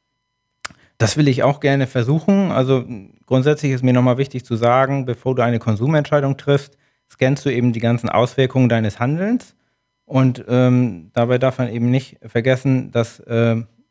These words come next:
Konsum vieles sein kann. Es, es fängt nicht nur damit an, dass man Dinge kauft, ähm, sondern es geht auch, ob man Urlaubsreisen macht oder ob man etwas, äh, viel oder wenig nutzt. Ich kann dazu dann gerne mal ein paar Beispiele nennen.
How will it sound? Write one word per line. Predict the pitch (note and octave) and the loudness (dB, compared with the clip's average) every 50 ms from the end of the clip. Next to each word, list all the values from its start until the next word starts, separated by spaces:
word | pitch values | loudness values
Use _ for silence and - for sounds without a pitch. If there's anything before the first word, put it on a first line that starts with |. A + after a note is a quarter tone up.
| _ _ | _ _
Konsum | - C3 B2+ A#2 C3 C3 B2+ | 0 0 2 2 2 2 0
vieles | - - D#3+ D#3+ D3 B2 - | 2 2 2 2 2 2 0
sein | - G#2+ G2+ G2 F#2+ F#2+ | -2 -4 -4 -4 -6 -8
kann. | - G#2+ G2 F#2 F#2 F#2 | -8 -8 -8 -8 -8 -10
Es, | F#2+ - - | -14 -16 -20
es | - - _ | -20 -20 _
fängt | _ - A2+ A2+ | _ -6 -6 -4
nicht | A#2 A#2 G#2+ - | -4 -6 -4 -2
nur | B2 A#2 | -2 0
damit | A#2+ A2+ A2 A2+ - | 0 0 0 0 -2
an, | A2+ A2+ | 0 0
dass | A2+ A2+ - | 0 -2 -4
man | - A2+ A2 A2 A2 A2 | -4 -4 -4 -4 -4 -4
Dinge | - A2+ A2+ A2 G#2 | -4 -2 -2 -2 -4
kauft, | - - A#2 A#2+ C3+ D3+ D#3 - - _ _ _ _ _ _ _ _ _ _ _ - | -4 -2 0 2 2 2 0 -4 -10 _ _ _ _ _ _ _ _ _ _ _ -4
ähm, | A#2+ A#2 A#2 A#2 A2+ | 0 2 2 2 2
sondern | G#2+ A#2+ A2+ A#2 A#2 A#2 A#2 | 2 0 0 0 0 0 -2
es | A2 - - _ | -4 -6 -6 _
geht | B2+ A#2 A#2 A#2 - - | -2 -2 -2 -2 -6 -4
auch, | - A2 A2+ A2 - - _ _ _ _ | -2 0 0 0 -2 -8 _ _ _ _
ob | - G#2+ - A#2+ | -8 -8 -4 0
man | A#2+ A#2 | -2 0
Urlaubsreisen | C3 C3 C#3 C#3+ C3 B2 - - A#2+ A2+ A#2 G#2 A2 G#2+ | 2 2 2 2 2 -2 -2 -2 0 0 0 0 0 0
macht | G#2+ A2 A2 G#2 - - _ - - | 0 0 0 -2 -4 -10 _ -20 -18
oder | A2+ G#2+ G#2+ G#2+ G#2 G#2 F#2 - - | -6 -2 0 2 2 2 0 0 -4
ob | G#2 G2 - _ | -8 -12 -10 _
man | G#2 G#2+ G#2+ G#2 G#2+ G#2+ G#2 F#2+ | -4 -2 -2 0 -2 -2 -4 -6
etwas, | - - - - G#2 - - G#2+ G#2+ - - - | -10 -14 -14 -14 -14 -6 -2 -2 -2 -2 -6 -14
äh, | - - - F#2 G2+ G2+ - A2 | -20 -20 -20 -20 -20 -20 -20 -20
viel | _ _ C#3+ C#3 C#3 C#3 | _ _ 0 2 2 2
oder | C3+ A#2+ A#2 A2 | 2 2 0 0
wenig | G2+ A#2 A#2+ B2+ A#2+ G#2 | 2 4 4 4 4 2
nutzt. | - A#2+ B2+ B2+ B2+ - - _ _ _ _ _ _ _ _ _ _ _ _ _ | 2 0 0 0 -2 -6 -14 _ _ _ _ _ _ _ _ _ _ _ _ _
Ich | _ A2+ - - _ _ _ _ _ _ | _ -18 -18 -18 _ _ _ _ _ _
kann | _ - B2 B2 A2 | _ 0 0 2 2
dazu | A#2+ A#2+ A#2+ - A2+ | 2 0 0 -2 -4
dann | A#2+ A#2+ A#2 | -2 0 0
gerne | A2+ A#2+ A#2+ A#2+ | 2 0 0 2
mal | A#2 A2+ A2 | 2 0 0
ein | A2 G#2 | 0 -2
paar | A2 G#2+ G2+ | -2 -2 0
Beispiele | G#2+ G#2+ A#2+ - - - A#2 G#2+ G#2+ | 0 0 0 -2 -4 -6 -4 -2 0
nennen. | G#2 G#2 G#2+ B2+ F3 A3 A3+ - - _ | 2 2 2 2 2 0 -2 -4 -6 _